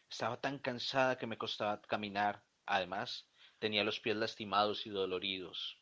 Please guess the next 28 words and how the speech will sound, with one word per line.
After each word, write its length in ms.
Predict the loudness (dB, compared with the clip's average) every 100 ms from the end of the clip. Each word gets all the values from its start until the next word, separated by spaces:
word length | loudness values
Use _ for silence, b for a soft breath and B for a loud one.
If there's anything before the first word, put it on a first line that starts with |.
| _ _ _ b b b 0
No 140 | 4
podía 220 | 8 10
volver 280 | 10 10 8
a 120 | 8
casa, 400 | 6 6 4 -4
estaba 280 | -4 4 6
demasiado 440 | 6 2 4 4
lejos 360 | 6 4 2 -4
y 60 | -4
comenzaba 460 | -4 -4 2 2
a 40 | 2
hacer 200 | 0 -4
frío, 420 | -4 -2 -2 -4 B B
pero 160 | 8 8
encontré 320 | 6 0 2
algunos 400 | 2 0 -4 -4 -4
tigres 360 | -2 -2 -2
y 40 | -2
me 100 | -4
acurruqué 440 | -2 -4 -4 -6
entre 420 | -4 2 6 6
ellos 280 | 2 -2 -6
y 40 |
fue 160 | -6 -8
muy 180 | -8 -10
cómodo 500 | 0 2 2 0 -2
y 120 | 0
adorable. 720 | 0 2 2 2 0 -6 -10